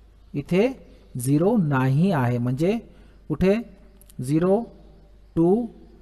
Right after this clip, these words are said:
आणि फोर. मग इथे कडे झिरो,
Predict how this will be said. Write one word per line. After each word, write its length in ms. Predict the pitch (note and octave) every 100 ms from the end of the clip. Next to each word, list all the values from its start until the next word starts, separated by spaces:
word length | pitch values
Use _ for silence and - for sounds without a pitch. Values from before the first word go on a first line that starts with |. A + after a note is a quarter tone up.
| - -
आणि 240 | D#3+ E3+ G#3
फोर. 320 | - E3 G#2 - - - - - - - -
मग 200 | C#3+ D3
इथे 180 | D3 E3
कडे 320 | F3 E3+ D#3+
झिरो, 500 | B2+ D3 D#3 F3+